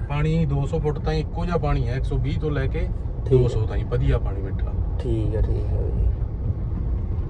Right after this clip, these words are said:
Speaker 2: ਇਹ ਆ ਗਈ ਢਾਣੀ ਹੈ ਬਈ।
Speaker 1: ਹਾਂਜੀ।
Speaker 2: ਉੱਥੋਂ ਪੈਪ ਆ ਕੇ ਇੱਥੇ ਨਿਕਲਦੇ ਹੋਣੇ ਨਾ?
Speaker 1: ਪਾਈਪ ਲਾਈਨ ਇੱਥੇ ਆ ਰਿਹਾ ਨੱਕਾ।
Speaker 2: ਠੀਕ।
Speaker 1: ਮਾੜਾ ਐਂ ਵੀ ਹੋ ਕੇ ਦੇਖੋ ਤੁਸੀਂ, ਹਾਂਜੀ।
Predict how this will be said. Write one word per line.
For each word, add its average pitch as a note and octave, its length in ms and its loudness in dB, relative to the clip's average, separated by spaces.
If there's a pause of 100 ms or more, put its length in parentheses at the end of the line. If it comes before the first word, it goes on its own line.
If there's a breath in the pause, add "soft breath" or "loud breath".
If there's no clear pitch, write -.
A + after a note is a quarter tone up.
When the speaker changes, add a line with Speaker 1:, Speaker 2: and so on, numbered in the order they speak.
(1300)
Speaker 2:
ਇਹ A#2+ 180 6
ਆ A2 100 6
ਗਈ G#2+ 140 2
ਢਾਣੀ A#2 340 6
ਹੈ A2+ 160 2
ਬਈ। A2+ 160 4 (180)
Speaker 1:
ਹਾਂਜੀ। A#2 300 2 (3250)
Speaker 2:
ਉੱਥੋਂ C#3+ 340 6
ਪੈਪ D3 340 8
ਆ C#3+ 100 8
ਕੇ D3 100 0
ਇੱਥੇ D3 200 4
ਨਿਕਲਦੇ B2 300 2
ਹੋਣੇ A#2+ 120 -2
ਨਾ? E3+ 140 -6 (240)
Speaker 1:
ਪਾਈਪ D3+ 240 -10
ਲਾਈਨ D#3+ 440 -6
ਇੱਥੇ E3 340 -12
ਆ F#3+ 140 -8
ਰਿਹਾ F#3+ 100 -10
ਨੱਕਾ। D#3+ 340 -16 (500)
Speaker 2:
ਠੀਕ। - 80 -10
Speaker 1:
ਮਾੜਾ A#2 300 0
ਐਂ D3+ 200 -8
ਵੀ C#3 100 -14
ਹੋ D#3 100 -14
ਕੇ D#3 120 -16
ਦੇਖੋ C#3+ 260 -12
ਤੁਸੀਂ, C3 200 -14
ਹਾਂਜੀ। - 220 -14